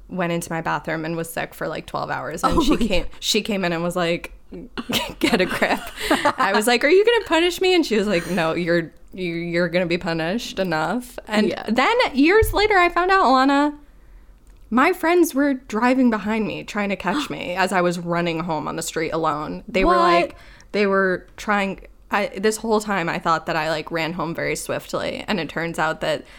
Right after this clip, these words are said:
Speaker 1: like, my friends who I was supposed to meet up with were, like,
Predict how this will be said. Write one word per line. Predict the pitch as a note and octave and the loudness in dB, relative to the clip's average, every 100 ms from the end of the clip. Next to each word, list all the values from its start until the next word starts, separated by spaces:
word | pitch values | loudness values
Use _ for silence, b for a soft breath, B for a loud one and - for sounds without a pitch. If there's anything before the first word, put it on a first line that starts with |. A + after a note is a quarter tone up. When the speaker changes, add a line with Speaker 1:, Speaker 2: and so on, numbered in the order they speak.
| B B | B B
Speaker 1:
like, | - F3 F3 | -4 -4 -2
my | E3+ | -4
friends | E3+ E3 E3 | -2 -4 -4
who | D#3 | -4
I | |
was | D#3 | -4
supposed | E3 - - | -6 -10 -8
to | E3 | -6
meet | E3+ | -4
up | D#3 D#3 | -4 -4
with | E3+ - | 2 2
were, | C#3 | 2
like, | C3 D#3 D3 | 0 -2 -4